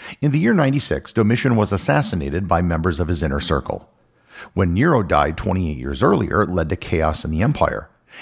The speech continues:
and no one wanted to see a repeat of that and possibly a civil war. By this time, everyone had become accustomed to the position of emperor,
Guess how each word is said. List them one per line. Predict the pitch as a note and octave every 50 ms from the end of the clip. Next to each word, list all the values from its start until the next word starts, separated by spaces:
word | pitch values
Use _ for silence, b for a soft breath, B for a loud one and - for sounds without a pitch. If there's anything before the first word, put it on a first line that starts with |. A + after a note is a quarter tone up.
| B B -
and | G2 G2 F2+ F2 F#2
no | G#2+ C#3 F3+
one | F3+ D3 B2+ G#2+
wanted | G2+ G2 F#2+ F#2+ F#2+
to | - F2+
see | - - - F#2
a | E2+
repeat | E2 E2 D#2+ - - F#2 F2 -
of | C2+ G2+
that | F3 E3+ B2 G2+ G2 A2+ - -
and | - F2 F2 E2 E2+ F2+
possibly | - - - D2+ D2 - D#2 D#2 D2+
a | C#2
civil | C#2 - D#2+ C2 B1 C#2+ D#2
war. | E2+ F2 D#2 B1+ - - - _ _ _ _ _ _ _ _ _ _ _ _ _ _
By | - - D3+ E3+
this | F3+ - D#4 -
time, | - - - - D2+ D2 D2 -
everyone | - D#3+ F3+ A3+ G3 E3+ D3 C3
had | C3 A#2+ A2
become | - - - - F#2+
accustomed | G2 - - - - C#3 - - - C#2 B1+ E2
to | - G#2
the | F2+ E2
position | G2+ G#2 D#2+ C#2+ D2+ - - F#2+
of | G2 F#2 A#2
emperor, | F3+ G#3+ - - - G1+ G1+ -